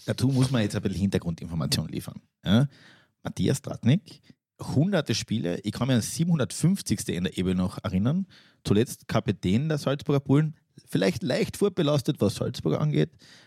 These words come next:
langjähriger Nationalteamspieler, hat in Amerika im College gespielt, dann in der A H L. Jetzt bist du Edelpensionist.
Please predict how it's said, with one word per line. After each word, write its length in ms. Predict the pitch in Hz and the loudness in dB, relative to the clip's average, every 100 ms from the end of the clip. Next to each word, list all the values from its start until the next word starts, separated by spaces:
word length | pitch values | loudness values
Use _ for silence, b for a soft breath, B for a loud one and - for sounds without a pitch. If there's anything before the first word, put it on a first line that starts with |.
| B | B
langjähriger 400 | 101 120 131 123 | 0 2 2 2
Nationalteamspieler, 920 | 110 98 170 110 175 165 - 160 160 - b b b | 0 -2 -2 -2 0 0 0 2 2 -2 b b b
hat 200 | - - _ | -2 -2 _
in 180 | - 107 | -2 0
Amerika 400 | 104 104 120 113 | 2 2 0 0
im 100 | 104 | -2
College 340 | 95 101 139 - | 0 0 0 -2
gespielt, 520 | - 139 131 - - _ - | -2 2 2 -2 -16 _ -2
dann 300 | 104 113 - | 2 2 0
in 120 | 107 | -2
der 100 | 104 73 | 0 2
A 120 | 95 | 2
H 100 | 92 | 2
L. 220 | 92 147 - B B B B _ _ - | 2 2 -2 B B B B _ _ 0
Jetzt 440 | 107 - - _ | 2 2 -4 _
bist 240 | 143 135 - | -2 0 2
du 200 | - - _ - | 0 -2 _ 0
Edelpensionist. 760 | 170 254 113 92 85 87 - | 0 2 -2 0 -2 -4 -12